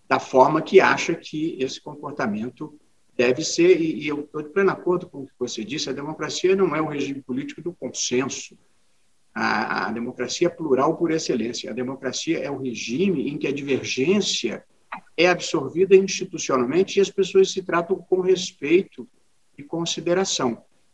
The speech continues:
Eu gosto de dizer, pra chegar especificamente nesse ponto, que a, a democracia contemporânea,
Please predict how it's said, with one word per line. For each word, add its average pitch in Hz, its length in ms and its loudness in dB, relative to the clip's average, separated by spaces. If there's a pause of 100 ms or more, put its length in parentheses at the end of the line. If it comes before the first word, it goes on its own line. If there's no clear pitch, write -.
Eu 160 100 2
gosto 170 300 2
de 123 120 -6
dizer, 131 500 10
pra 131 140 -10
chegar 127 420 -2 (240)
especificamente 123 800 -6
nesse 113 280 -8
ponto, 147 300 -6
que - 120 -4
a, 143 180 -2
a - 20 -4
democracia 147 560 -2
contemporânea, 117 920 -4